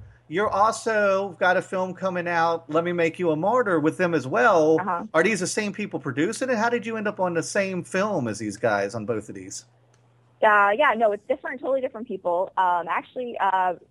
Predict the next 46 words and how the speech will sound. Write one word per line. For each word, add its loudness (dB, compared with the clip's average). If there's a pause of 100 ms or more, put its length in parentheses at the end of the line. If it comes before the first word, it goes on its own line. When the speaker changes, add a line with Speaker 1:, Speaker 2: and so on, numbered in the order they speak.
(280)
Speaker 2:
Mark -4
Boone -6
Junior, -2
I, 4 (100)
who -2
I 6
worked -2
with -4
on -6
Street -4
Level, 4
um, 0
I 0
had -4
a -10
scene, -6
great 0
scene -4
with -2
him, -2
and, -6
um, -2 (480)
he 2 (200)
was -16 (100)
so 8
nice 0 (100)
and -8
actually -4
recommended -2
me -8 (120)
for 0
Let -2
Me -6
Make -6 (320)
Me -4
a -6
Martyr. -4 (560)
Um, 2 (120)
so, 4
uh, 2
that 2
was -2
really -4
kind. -12
So 0
then 0